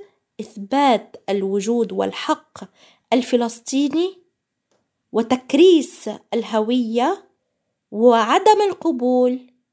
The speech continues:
باغتصاب أرضنا وحقنا وتطهيرنا العرقي.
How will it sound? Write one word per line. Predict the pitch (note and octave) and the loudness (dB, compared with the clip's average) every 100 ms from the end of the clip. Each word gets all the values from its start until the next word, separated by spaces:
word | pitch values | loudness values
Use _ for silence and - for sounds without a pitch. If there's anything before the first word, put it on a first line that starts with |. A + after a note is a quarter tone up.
| _ - | _ -20
باغتصاب | F#3+ A#3 A#3+ A#3 A3+ - _ - - - G#3+ - F4 D4 F#3 E3+ - _ _ _ - | -6 -2 -2 -2 -6 -10 _ -16 -10 -6 -2 2 2 2 -2 -6 -20 _ _ _ -2
أرضنا | D4+ B3 C4+ C4 C4+ C4+ _ - | -2 0 -2 -2 -2 -6 _ -12
وحقنا | G#3 G#3+ - B3 - A3+ G#3+ G#3+ - _ - | -6 -4 -4 -6 -4 -4 -4 -6 -12 _ -4
وتطهيرنا | G#3+ - G#3 - G#3+ G#4 G#4 E4 A#3 | -4 -4 -8 -4 2 4 6 4 0
العرقي. | G#3 G3 F#3+ - F3+ E3 | -4 -4 -8 -8 -10 -10